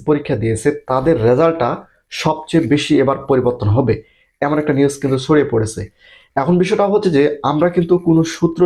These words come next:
ছাড়া কোনো নিউজ কিন্তু আমাদের পেজ থেকে আমরা প্রকাশ করি না। আমরা যে নিউজগুলো প্রকাশ করি তোমরা অবশ্যই সেই নিউজগুলো যদি Google-এ সার্চ করো তোমরা কিন্তু পাবা। এখন বিষয়টা হচ্ছে যেহেতু এই নিউজটা ছড়িয়ে পড়েছে যে পঁচিশ সালে এসএসসি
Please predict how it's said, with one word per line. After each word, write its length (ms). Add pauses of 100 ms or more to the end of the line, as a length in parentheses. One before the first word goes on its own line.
(120)
ছাড়া 240 (200)
কোনো 200
নিউজ 200
কিন্তু 200
আমাদের 240
পেজ 200
থেকে 160
আমরা 180
প্রকাশ 200 (120)
করি 200
না। 40 (580)
আমরা 220
যে 140
নিউজগুলো 300 (100)
প্রকাশ 260 (120)
করি 160 (120)
তোমরা 180 (180)
অবশ্যই 420
সেই 200
নিউজগুলো 360 (420)
যদি 140 (100)
Google-এ 300 (100)
সার্চ 200 (100)
করো 200
তোমরা 200
কিন্তু 140 (100)
পাবা। 220 (800)
এখন 180
বিষয়টা 280
হচ্ছে 160 (100)
যেহেতু 300 (200)
এই 140
নিউজটা 360
ছড়িয়ে 260
পড়েছে 380
যে 60 (120)
পঁচিশ 280
সালে 140 (160)
এসএসসি 300